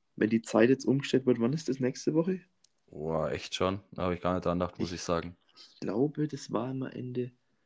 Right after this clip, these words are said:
Speaker 1: Ah, jetzt könnte man unseren Zuhörern hier mal was Gutes mit auf den Weg geben. Ey, am Wochenende wird die Zeit umgestellt, aber wir wissen's nicht.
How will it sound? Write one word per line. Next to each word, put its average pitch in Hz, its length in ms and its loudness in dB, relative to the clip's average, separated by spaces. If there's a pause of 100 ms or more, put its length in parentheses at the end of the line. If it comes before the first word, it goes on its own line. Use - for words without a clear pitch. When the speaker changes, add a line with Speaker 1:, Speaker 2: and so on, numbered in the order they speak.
(840)
Speaker 1:
Ah, 104 120 -2
jetzt 127 220 6
könnte - 280 4
man 143 120 4
unseren 131 280 0
Zuhörern 131 560 2
hier 123 160 -2
mal 117 380 2
was 117 260 -6
Gutes 147 320 0
mit 120 160 4
auf 113 120 6
den 110 120 -2
Weg 127 220 2
geben. 120 360 0
Ey, 120 300 -4 (120)
am 101 160 -4
Wochenende 113 300 2
wird 107 100 6
die 113 80 6
Zeit 104 200 0
umgestellt, 127 400 2
aber 87 160 0
wir 90 100 -4
wissen's 113 420 2
nicht. - 360 -6